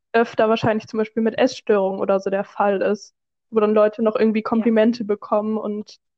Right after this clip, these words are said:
Speaker 1: das dann irgendwie viel mehr gepusht wird, als dass man sagt, „Oh, ich unterstütze dich da und das ist eigentlich total ungesund gerade.“ Und genauso ist es ja auch mit dem Burnout. Das ist nichts Cooles oder sonst irgendwas.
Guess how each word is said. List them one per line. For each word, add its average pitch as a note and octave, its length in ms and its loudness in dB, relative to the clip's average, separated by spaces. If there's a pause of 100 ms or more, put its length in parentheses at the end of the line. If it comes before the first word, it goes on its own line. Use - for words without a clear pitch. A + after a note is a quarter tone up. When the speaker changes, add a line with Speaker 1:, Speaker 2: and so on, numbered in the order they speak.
Speaker 1:
das G#3+ 180 -2
dann A3 180 2
irgendwie A3 320 -2
viel - 180 -2
mehr G#3 160 2
gepusht A3 520 -2
wird, G#3+ 120 0
als G#3 180 -6
dass G#3+ 180 -6
man G#3 140 -6
sagt, G#3 240 -4
„Oh, A3 120 0
ich G#3+ 140 -6
unterstütze G#3+ 560 -6
dich - 180 -12
da G#3+ 180 -2
und G#3 220 -4
das G#3 120 -12
ist - 160 -16
eigentlich G#3+ 200 -12
total G#3+ 380 -12
ungesund G3 560 -2
gerade.“ G3 340 -4
Und G#3+ 160 -8
genauso G#3 320 0
ist A3 140 -6
es - 100 -12
ja G#3+ 120 0
auch G#3+ 120 -2
mit G#3+ 160 -4
dem G#3 200 -6 (300)
Burnout. A3 360 2
Das G#3 180 -10
ist - 180 -12
nichts - 460 -4
Cooles B3 460 4
oder G#3 200 2
sonst B3 320 4
irgendwas. G#3 560 0